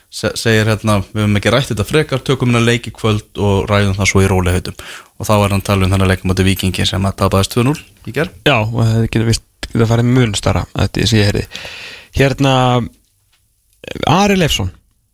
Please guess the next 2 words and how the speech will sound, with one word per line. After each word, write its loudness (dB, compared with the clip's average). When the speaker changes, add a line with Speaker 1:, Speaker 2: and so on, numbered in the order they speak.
Speaker 2:
Ok. 0
Eh, 2